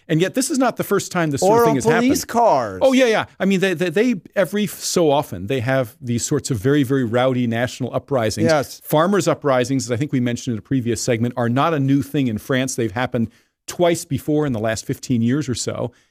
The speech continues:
Speaker 1: and are pretty much the same every time. The farmers go out, these tractors, and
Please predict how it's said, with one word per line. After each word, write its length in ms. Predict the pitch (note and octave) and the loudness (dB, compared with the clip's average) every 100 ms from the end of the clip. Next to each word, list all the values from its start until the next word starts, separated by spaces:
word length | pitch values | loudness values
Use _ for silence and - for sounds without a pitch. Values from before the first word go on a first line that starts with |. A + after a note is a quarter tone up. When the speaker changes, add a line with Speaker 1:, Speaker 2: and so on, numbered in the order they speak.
| _ | _
Speaker 1:
and 200 | D#3 D3+ - | -2 -2 0
are 100 | E3 | -4
pretty 260 | - A3+ | 0 0
much 220 | A3 F#3+ - | 0 -2 -6
the 80 | |
same 260 | D3 F3 D#3 | -4 -2 0
every 220 | C#3 C#3 | 0 0
time. 280 | - F#3+ C3+ | -2 -2 -2
The 60 | F#2+ | -4
farmers 360 | B2+ B2+ C#3+ | -4 -2 -2
go 180 | - C3+ | -2 0
out, 220 | B2 B2+ - _ _ | 0 0 -6 _ _
these 140 | B2+ | -4
tractors, 640 | - F#3 B2 - C#3 C#3 | -2 -2 -2 -2 -2 0
and 100 | A#2+ | -2